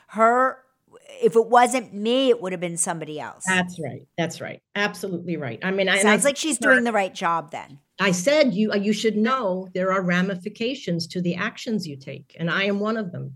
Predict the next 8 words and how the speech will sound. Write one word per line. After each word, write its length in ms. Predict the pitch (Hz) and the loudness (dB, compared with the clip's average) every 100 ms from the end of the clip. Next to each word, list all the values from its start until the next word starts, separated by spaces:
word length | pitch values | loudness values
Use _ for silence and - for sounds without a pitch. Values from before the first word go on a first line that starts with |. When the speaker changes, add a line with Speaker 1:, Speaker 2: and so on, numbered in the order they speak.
| - | -10
Speaker 2:
And 240 | 147 151 | -8 -2
you 460 | 180 254 208 170 170 | 4 4 4 2 -2
made 260 | 160 175 170 | -2 -2 2
my 220 | 175 214 | 0 2
life 320 | 220 170 175 | 0 -2 -4
really, 540 | 175 165 220 208 202 190 | -6 -4 0 0 0 0
really 300 | 180 180 170 | 2 2 0
difficult 560 | 165 135 135 123 113 | -4 -8 -12 -16 -18